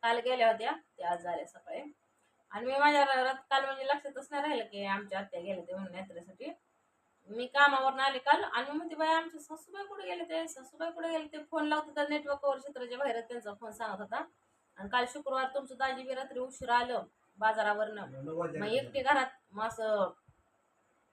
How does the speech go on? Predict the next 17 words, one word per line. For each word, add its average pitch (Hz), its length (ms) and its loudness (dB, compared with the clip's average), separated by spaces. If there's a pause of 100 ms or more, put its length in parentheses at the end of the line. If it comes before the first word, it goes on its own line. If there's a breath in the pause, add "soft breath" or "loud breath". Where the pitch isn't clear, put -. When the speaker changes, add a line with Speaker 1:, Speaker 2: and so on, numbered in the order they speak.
(720)
Speaker 1:
काय 330 120 0
नाही, 302 200 -4 (1000)
आपल्या 196 260 -6
घरात 208 240 -4
काय 208 120 -4
पैसे 254 320 -10
म्हणा, 240 220 -8
पण 220 220 -10
तुम्हाला 220 280 -12
सांगते 202 220 -20
म्हणून 202 160 -14
बसले 214 240 -18
दार 226 240 -2
लावून 233 260 -4
तुमची 175 640 -20
दाजी 180 320 -12
असतोपर्यंत. 190 600 -12